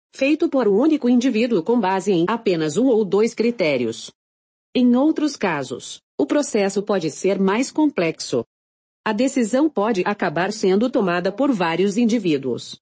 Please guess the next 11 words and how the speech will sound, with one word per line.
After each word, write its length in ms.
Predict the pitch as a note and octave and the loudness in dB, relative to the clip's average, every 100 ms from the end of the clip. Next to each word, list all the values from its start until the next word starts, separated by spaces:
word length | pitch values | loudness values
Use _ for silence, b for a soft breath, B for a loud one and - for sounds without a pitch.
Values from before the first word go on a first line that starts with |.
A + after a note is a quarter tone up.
| _ | _
cada 280 | - C#4 C4+ | -4 -2 0
um 140 | A#3+ D#4 | 2 2
com 180 | D#4+ D4 | 2 0
sua 260 | A#3+ F#3+ | 0 -2
própria 380 | F#3+ E3 D#3 F3 | 0 -2 -2 -2
perspectiva 760 | F3+ G#3 - A3+ - F3+ E3 D#3 | -2 -2 -2 -4 -2 -2 0 0
e 80 | A#3 | -2
preocupações 880 | C4 D4+ D4 C#4+ B3 A#3 G3+ A3 A#3+ | 0 0 0 -2 -2 -2 0 0 0
com 120 | C4+ | -2
a 60 | A#3+ | -2
compra, 520 | - F#3 D#3 C#3 | 0 0 0 -4